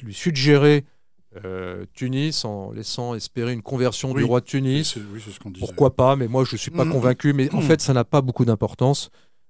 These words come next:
Speaker 1: Euh, on sent que avec cette deuxième croisade, euh, Saint-Louis lui laisse un royaume entièrement pacifié. Euh, y a, y a, y a,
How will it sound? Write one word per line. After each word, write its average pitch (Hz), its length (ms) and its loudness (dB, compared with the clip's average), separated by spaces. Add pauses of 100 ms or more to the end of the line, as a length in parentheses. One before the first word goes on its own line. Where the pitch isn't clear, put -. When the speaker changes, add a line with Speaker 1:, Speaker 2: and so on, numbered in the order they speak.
(140)
Speaker 1:
Euh, 98 440 -6 (180)
on 123 100 -12
sent 160 280 -2
que 135 400 2
avec 120 300 -6
cette 120 180 -8
deuxième 120 280 -6
croisade, 127 520 -2 (600)
euh, 107 160 -20
Saint-Louis 127 380 -6
lui 120 120 -6
laisse 113 160 -8
un 117 60 -8
royaume 113 340 -4
entièrement 135 360 -6
pacifié. 113 680 -10 (560)
Euh, 101 120 -12
y 104 80 -12
a, 113 60 -14
y 117 100 -16
a, 107 60 -14
y 113 120 -16
a, 101 60 -12